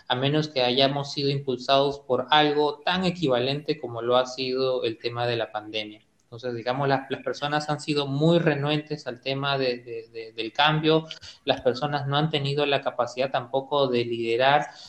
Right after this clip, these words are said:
y mucho menos de, de, de ser innovativos, porque también ese es otro de los problemas que tenemos en nuestro liderazgo, una visión cortoplacista. Entonces, este, yo, yo te diría que no, no, no, si tendríamos que agradecerle en este caso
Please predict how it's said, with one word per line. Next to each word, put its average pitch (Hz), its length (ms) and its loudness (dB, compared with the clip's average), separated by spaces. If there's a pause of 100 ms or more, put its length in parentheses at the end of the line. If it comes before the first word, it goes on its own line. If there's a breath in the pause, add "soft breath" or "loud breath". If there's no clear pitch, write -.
(120 loud breath)
y 123 160 -6
mucho 170 420 2
menos 151 460 2
de, 127 220 0
de, 117 240 -4
de 113 160 -10
ser 139 240 0
innovativos, 139 720 0
porque 117 220 -2
también 120 380 -8
ese 135 120 -8
es - 100 -16
otro 139 200 -8
de 139 60 -4
los 139 80 -8
problemas 123 340 -8
que 127 80 -14
tenemos 120 380 -16
en 131 100 -6
nuestro 120 240 -12
liderazgo, 113 580 0 (340 loud breath)
una 131 260 0
visión 131 420 -6
cortoplacista. 120 920 -4 (120)
Entonces, 131 380 -10
este, 120 280 -8
yo, 123 120 -4
yo 139 160 -2
te 165 80 8
diría 156 360 8
que 139 200 0
no, 131 400 4
no, 139 180 0
no, 147 320 -2
si 123 420 -2
tendríamos 165 640 4
que 175 80 6
agradecerle 147 840 4
en 127 100 -6
este 135 260 -6
caso 147 540 2